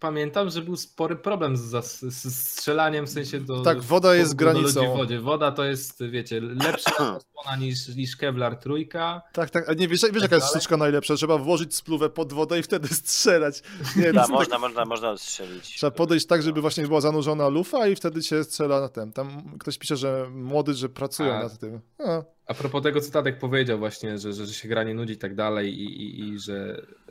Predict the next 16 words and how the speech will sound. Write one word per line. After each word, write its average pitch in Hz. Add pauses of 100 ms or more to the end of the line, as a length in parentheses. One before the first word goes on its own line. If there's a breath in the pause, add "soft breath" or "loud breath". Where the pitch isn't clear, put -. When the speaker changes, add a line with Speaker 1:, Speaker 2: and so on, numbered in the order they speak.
(120)
Speaker 1:
jest -
fajny 110
odezw, 117
w -
sensie 120 (420)
to, 175
co 208
mi 180
się -
podobało, 139
a -
w 127
sensie -
było 185
troszeczkę -
śmieszne, 147